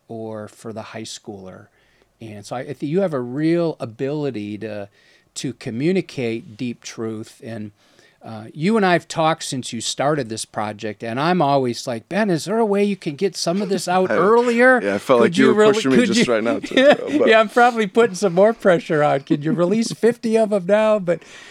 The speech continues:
Speaker 1: but I get why you, you wanna put this into, to a volume. But I, I just, uh, you're, you're a gift to the church, Ben, and to the kingdom. And, uh, when I preach through Genesis one through three here, you sent me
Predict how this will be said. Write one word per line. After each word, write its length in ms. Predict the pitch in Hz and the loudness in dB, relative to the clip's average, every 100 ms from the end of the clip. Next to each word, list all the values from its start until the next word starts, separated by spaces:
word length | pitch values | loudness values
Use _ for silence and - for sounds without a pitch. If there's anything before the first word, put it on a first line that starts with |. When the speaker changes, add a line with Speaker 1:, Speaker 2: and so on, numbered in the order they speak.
| - _ | -20 _
Speaker 1:
but 140 | 170 175 | 2 4
I 120 | 160 | 2
get 340 | 131 208 180 | 4 4 4
why 240 | 135 156 156 | 2 0 2
you, 280 | 143 139 135 | 0 -4 -6
you 140 | 135 | -6
wanna 200 | 135 131 | -4 -4
put 280 | 120 151 135 | -6 -8 -6
this 220 | 131 - | -6 -6
into, 460 | 135 123 - 117 110 - | -8 -10 -10 -10 -10 -12
to 180 | - 107 | -10 -10
a 60 | 98 | -8
volume. 680 | 110 120 113 98 95 95 | -10 -8 -8 -10 -12 -14
But 200 | 104 101 | -14 -12
I, 220 | 104 107 - | -10 -12 -10
I 160 | 139 139 | -6 -6
just, 340 | 139 127 - | -6 -8 -10
uh, 240 | 113 104 110 | -12 -10 -12
you're, 340 | 127 151 156 151 | -4 -2 0 0
you're 200 | 156 156 | 2 2
a 60 | |
gift 360 | 123 135 156 - | 0 -2 -2 -4
to 100 | 160 | -6
the 100 | 131 | -6
church, 420 | - 143 117 - - | -6 -6 -8 -8 -12
Ben, 280 | 104 101 101 | -12 -12 -12
and 220 | - 110 - | -12 -16 -12
to 120 | 113 | -12
the 100 | 110 | -14
kingdom. 640 | - 123 104 98 98 95 | -12 -10 -10 -12 -12 -14
And, 340 | 113 101 98 92 _ _ _ _ _ | -14 -16 -16 -18 _ _ _ _ _
uh, 200 | 107 101 | -16 -12
when 260 | 123 131 147 | -6 -2 2
I 120 | 160 | 0
preach 440 | - 175 156 - | 0 -2 -2 -4
through 220 | - 147 | -6 -4
Genesis 840 | 117 143 147 147 - 151 131 - 127 | -2 -2 0 -2 -4 -4 -4 -6 -6
one 280 | 147 156 | -2 -2
through 280 | 147 - 135 | -4 -6 -6
three 380 | - - 143 131 | -6 -4 -2 -2
here, 440 | - 147 135 135 | -4 -6 -4 -4
you 200 | 123 151 | -2 -2
sent 360 | 156 - 156 156 | -2 -2 -4 -4
me 300 | 123 120 | -8 -8